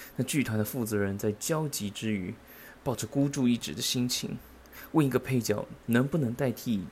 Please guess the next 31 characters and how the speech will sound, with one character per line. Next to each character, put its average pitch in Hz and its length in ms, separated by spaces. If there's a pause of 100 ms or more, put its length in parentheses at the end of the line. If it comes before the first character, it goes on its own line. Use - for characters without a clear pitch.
主 98 300
角 - 300
上 110 360
演。 - 200 (680)
他 - 120
一 202 100
口 113 240
答 113 180
应， 117 160 (320)
而 131 140
且 - 360 (440)
演 104 240
唱 123 260
得 113 80
精 127 240
彩， 131 280 (500)
多 185 180
次 175 280
赢 107 180
得 101 160
如 107 300
雷 110 160
的 107 80
掌 - 240
声。 117 320 (500)
原 127 160
来 127 100
这 180 200
个 - 120
配 131 220
角 - 180